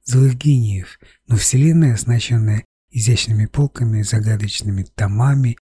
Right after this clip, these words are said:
нескончаемыми лестницами для странника и уборными для оседлого библиотекаря,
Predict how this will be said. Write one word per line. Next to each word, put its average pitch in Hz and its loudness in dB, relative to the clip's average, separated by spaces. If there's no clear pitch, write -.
нескончаемыми 110 0
лестницами 113 -2
для 104 -4
странника 107 -4
и 113 0
уборными 113 0
для 104 -2
оседлого 104 -2
библиотекаря, 120 -2